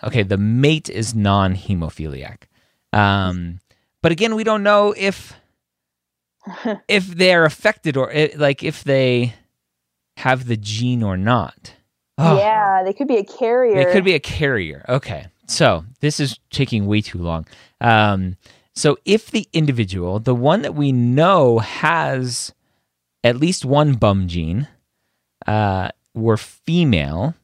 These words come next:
Speaker 1: male offspring would have a fifty percent chance of manifesting hemophilia, and female offspring would never manifest hemophilia.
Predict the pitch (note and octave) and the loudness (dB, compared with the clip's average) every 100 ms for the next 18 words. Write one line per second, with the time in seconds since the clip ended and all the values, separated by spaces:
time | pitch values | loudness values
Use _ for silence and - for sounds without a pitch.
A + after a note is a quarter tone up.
0 | _ _ A2 A2+ B2+ D3+ E3 - A2+ A#2+ | _ _ -2 2 4 4 2 2 2 2
1 | - - A2 G2+ G2 G2 G2 G2 - - | -4 -2 0 0 -2 0 2 0 -4 0
2 | D3 - D3 - C3+ B2+ F#2 - G2+ F#2+ | 0 0 -4 -2 0 0 0 0 2 2
3 | G2+ - - _ _ - G2+ F#2+ G2 G2+ | 0 -6 -12 _ _ -4 -2 0 2 2
4 | G#2+ G#2 F2+ - F2+ G2 F2+ E2 G#2 F2+ | 2 2 0 0 -2 -2 -4 0 2 4
5 | F#2 - - F2+ - - - E3+ E3+ B2 | 2 0 -4 -4 -4 -8 -2 0 2 2
6 | G2+ G2+ F#2 - - F#2 F2+ F2 - _ | 2 0 -2 -4 -4 -2 -2 -4 -8 _
7 | _ - G#2+ G2+ F#2+ F#2 F#2 G2 A2+ A2 | _ -6 0 0 2 2 4 4 4 2
8 | G2 E2+ - _ F2+ E2+ E2 D#2+ - D#2+ | 0 -2 -6 _ -4 -2 -2 -4 -6 -8
9 | D2+ - - D#2 D2+ D2 C2 A1+ A#1 | -8 -10 -10 -8 -10 -12 -12 -12 -16